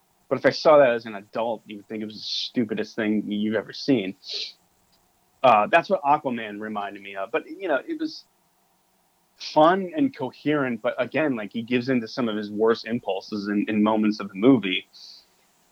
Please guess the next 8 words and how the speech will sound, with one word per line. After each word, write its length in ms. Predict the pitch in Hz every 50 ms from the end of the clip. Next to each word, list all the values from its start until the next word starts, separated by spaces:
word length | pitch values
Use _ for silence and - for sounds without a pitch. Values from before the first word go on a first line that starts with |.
| _ -
And 460 | 120 110 107 104 107 107 107 101 107
then, 340 | 131 147 151 156 156 143 143
which 240 | 143 143 139 - -
brings 300 | 151 147 147 147 131 131
us 200 | 131 131 - - - -
to 400 | - 131 123 123 123 120 113 113 - _ _ _ _ _ _ _ _ _ _ _ _ _ _ _ _ _ _ -
Malignant. 600 | 139 135 139 143 165 202 196 175 139 131 131 -
I, 120 | - -